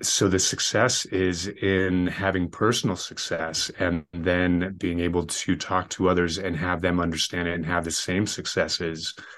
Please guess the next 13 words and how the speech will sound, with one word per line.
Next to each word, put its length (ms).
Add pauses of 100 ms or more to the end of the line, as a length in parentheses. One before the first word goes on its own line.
(180)
It 100
just 260
builds 380
and 300 (260)
builds 240
upon 300
itself 480
in 80
that 180
way, 140
the 80
building 380
blocks. 560